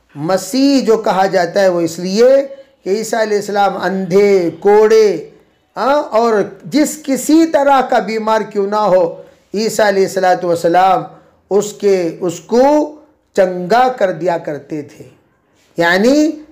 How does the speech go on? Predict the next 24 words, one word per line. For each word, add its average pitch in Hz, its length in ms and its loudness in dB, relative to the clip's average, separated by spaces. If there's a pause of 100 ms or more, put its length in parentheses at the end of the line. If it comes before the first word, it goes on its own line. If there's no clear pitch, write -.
(160)
अच्छा 220 360 0
कर 220 200 -4
दिया 180 220 -4
करते 170 400 -8
थे, 165 200 -8
बेहतर 170 460 -2
कर 226 180 -4
दिया 190 220 -4
करते 170 420 -8
थे, 165 200 -6 (420)
उसकी 180 260 -2
बीमारी 240 500 0
दूर 285 300 2
हो 220 100 2
जाया 208 200 0
करती 196 320 -6
थी 196 120 -8
उनकी 202 260 -8
झोट 165 260 -2
झाड़ 160 260 0
फूंक 156 280 -6
से। - 220 -18 (640)
जनाब 185 360 2
रसूलुल्लाह 170 840 0